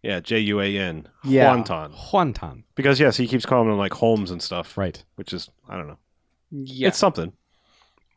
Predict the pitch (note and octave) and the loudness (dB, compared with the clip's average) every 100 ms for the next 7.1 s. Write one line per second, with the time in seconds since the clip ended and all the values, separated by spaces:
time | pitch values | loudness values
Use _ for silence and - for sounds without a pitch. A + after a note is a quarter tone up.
0 | _ C3 C3+ C3 C3 C3+ - A#2+ A2 G#2 | _ 0 2 2 -2 -10 -6 -4 -4 -2
1 | E3 D3 G#2 D#2 - - C3 A2+ G#2 - | 0 0 -2 -8 -8 -4 -2 0 -2 -4
2 | G#2+ F#2+ F#2 F2+ - _ _ _ _ - | -4 -2 -4 -6 -10 _ _ _ _ -18
3 | - - A2 F#2+ - G2+ - _ A2 F2+ | -14 -6 -4 -4 -4 -6 -6 _ -6 -4
4 | F#2+ F#2 D#3+ A#2+ F#2 - A#2+ - - G#2 | -6 -2 2 2 2 -2 -4 -4 -4 -2
5 | G#2+ A2+ A2+ G#2+ G2 - G#2 - G#2 G2 | -2 -2 -2 -2 -4 -2 -4 -4 -6 -6
6 | G2+ F#2+ E2 E2+ F2+ E2+ G#2 G2 G2+ D3+ | -8 -8 -10 -10 -8 -6 -4 -4 2 2